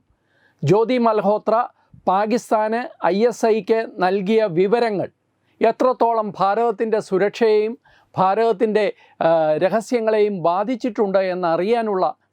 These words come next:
ശ്രമത്തിലാണ് ഇന്ന് അന്വേഷണ ഏജൻസികൾ. ഈ ജ്യോതി മൽഹോത്രയ്ക്കെതിരെ നടക്കുന്ന അന്വേഷണത്തിൻ്റെ ഏറ്റവും പ്രധാനപ്പെട്ട ഭാഗം ഇവർ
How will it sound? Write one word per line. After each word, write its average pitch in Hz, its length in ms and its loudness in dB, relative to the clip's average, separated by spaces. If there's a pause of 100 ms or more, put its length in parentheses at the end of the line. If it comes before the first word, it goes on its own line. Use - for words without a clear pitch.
ശ്രമത്തിലാണ് 175 640 -2 (240)
ഇന്ന് 156 160 0 (200)
അന്വേഷണ 170 360 0 (140)
ഏജൻസികൾ. 120 520 -6 (800)
ഈ - 20 4 (140)
ജ്യോതി 247 340 2
മൽഹോത്രയ്ക്കെതിരെ 240 800 0 (100)
നടക്കുന്ന 208 340 -2 (100)
അന്വേഷണത്തിൻ്റെ 208 720 -4
ഏറ്റവും 240 320 -2 (100)
പ്രധാനപ്പെട്ട 220 640 -2 (180)
ഭാഗം 175 340 -2 (760)
ഇവർ 226 160 2